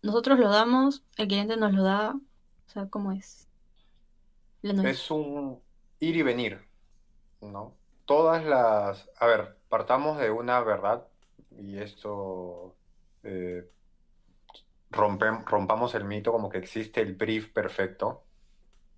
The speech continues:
Speaker 2: Cada agencia trabaja con un esquema de brief, eh, que considera correcto y considera el mejor para la manera como trabajar de la, de la agencia. Y, o cada persona, cada diseñador freelance, cada independiente trabaja con un esquema de brief, con un modelo de brief.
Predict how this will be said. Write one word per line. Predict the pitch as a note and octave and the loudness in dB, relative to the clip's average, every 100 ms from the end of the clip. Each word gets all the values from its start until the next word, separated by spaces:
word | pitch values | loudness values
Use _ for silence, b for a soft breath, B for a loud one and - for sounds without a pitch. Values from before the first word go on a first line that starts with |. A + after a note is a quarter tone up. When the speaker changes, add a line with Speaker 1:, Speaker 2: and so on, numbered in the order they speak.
| _ _ - _ | _ _ -20 _
Speaker 2:
Cada | - A#2 B2+ | -2 2 2
agencia | - A#2 A2 A2+ | 2 -2 0 2
trabaja | G2+ F#2+ - | 2 2 0
con | G#2 G2 | -2 -4
un | G2+ | -6
esquema | G2 - A2 G2+ G2 | -8 -8 -6 -2 0
de | F#2+ E2+ | -2 -2
brief, | F#2 F#2 B2 - _ _ _ _ _ _ - | -4 -6 -8 -16 _ _ _ _ _ _ -16
eh, | F#2 F2+ F2 F2+ F#2 F#2 - _ _ _ | -14 -12 -14 -14 -14 -14 -20 _ _ _
que | - G2 | -6 -2
considera | G2 F#2 G2+ G#2 | -2 -2 0 0
correcto | G#2 G2+ G2 F#2+ G#2 | 2 2 2 0 -2
y | |
considera | G2+ F#2+ F#2+ F#2+ | -2 -4 -2 -2
el | G2+ | -4
mejor | F#2 G2 F#2+ F#2 | -2 2 2 2
para | - F2+ F2+ | 2 4 4
la | F2+ F2+ | 2 0
manera | F2+ F#2+ G#2 A#2+ | 0 -4 0 2
como | A2+ G2+ | 0 -2
trabajar | F#2 F2 - F#2+ | -2 -2 0 -2
de | G2+ | -2
la, | F#2+ F#2 | -4 -4
de | F#2+ | -6
la | F2+ | -6
agencia. | - G2 F#2+ - A#2+ - _ _ _ _ _ _ _ _ _ _ _ _ _ - | -4 -4 -4 -4 -6 -6 _ _ _ _ _ _ _ _ _ _ _ _ _ -8
Y, | G2+ G2 F#2 F#2+ | -4 -2 -4 -2
o | G2+ - | -2 2
cada | G#2 A2+ | 2 4
persona, | A2 F#2+ G#2+ G#2+ G#2 | 2 0 0 2 2
cada | G#2+ G#2+ | 2 0
diseñador | G#2+ F#2+ F#2 G2+ G2+ G2+ F#2+ F#2+ | 0 2 6 6 6 6 4 0
freelance, | A2 G#2+ G#2+ A2 | -2 -2 -2 -2
cada | G#2 G#2 G#2 | -2 -4 -6
independiente | G2 F#2 F#2+ F#2 G2 F#2+ | -6 -6 -6 -8 -8 -2
trabaja | F#2+ F#2 - G2 | 2 2 2 0
con | F#2 | -2
un | F#2+ F#2+ | -4 -6
esquema | - G#2 F#2+ F#2 | -8 -6 -2 0
de | F#2 | 0
brief, | F#2+ B2 C#3 | -2 -2 -4
con | F#2+ F#2+ | -6 -4
un | |
modelo | F#2+ F#2 F#2 F#2 | -2 0 2 2
de | F2+ | 0
brief. | F#2+ C3+ | -4 -8